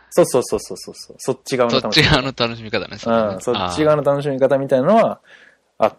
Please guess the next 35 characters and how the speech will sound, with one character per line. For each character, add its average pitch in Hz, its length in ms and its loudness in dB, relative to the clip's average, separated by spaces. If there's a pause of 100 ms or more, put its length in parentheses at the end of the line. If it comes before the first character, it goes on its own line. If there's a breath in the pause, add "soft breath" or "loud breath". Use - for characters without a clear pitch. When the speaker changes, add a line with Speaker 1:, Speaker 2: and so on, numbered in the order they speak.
(100)
Speaker 1:
た 98 220 -8
と - 140 -16
い - 160 -20
う。 - 60 -20
Speaker 2:
あ 104 40 -16
ー。 - 0 -
ま - 0 -
あ、 101 40 -18
な-、 95 60 -20
な 98 120 -14
る 92 60 -20
ほ 90 120 -20
ど。 - 120 -20 (380)
Speaker 1:
う 123 80 -8
ん。 110 280 -4
だ-、 160 100 4 (120)
ま 202 100 4
あ、 214 40 4
な 208 120 2
ん 208 60 -2
か - 80 -10
そ 220 200 2
う 226 80 2
い 226 60 2
う、 226 100 2
こ 220 80 0
う、 196 40 0
も 180 140 2
や 240 100 4
っ 247 100 -10
と 202 100 -2
し - 160 -6
な 185 100 4
が 190 140 2
ら、 196 380 0